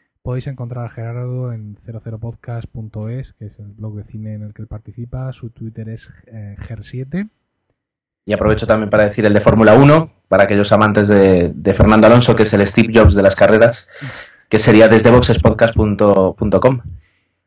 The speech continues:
Speaker 1: Y bueno, ya sabéis que para, yo estoy en Twitter como Emilcar, eh, estoy en Facebook también, he abierto un chiringuito en Facebook,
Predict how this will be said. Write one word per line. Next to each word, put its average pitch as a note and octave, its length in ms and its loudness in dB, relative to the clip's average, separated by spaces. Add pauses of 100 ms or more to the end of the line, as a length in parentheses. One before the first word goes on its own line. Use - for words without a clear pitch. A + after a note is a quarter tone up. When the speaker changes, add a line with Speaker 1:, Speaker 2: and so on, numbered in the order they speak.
(240)
Speaker 1:
Y C3 260 -10
bueno, B2 180 -12
ya A2+ 100 -14
sabéis A#2+ 240 -14
que - 180 -18
para, G2 440 -18
yo G2+ 100 -16
estoy G2+ 340 -18
en G2+ 140 -18
Twitter A2 320 -16
como G2+ 220 -18
Emilcar, D#3 1000 -14
eh, G2+ 640 -20 (380)
estoy C3+ 480 -14
en G#2+ 180 -14
Facebook E3 800 -12 (280)
también, D3 680 -12
he A2 240 -12
abierto A2+ 420 -12
un A#2 140 -10
chiringuito A#2 500 -12
en A2 80 -12
Facebook, D3+ 540 -8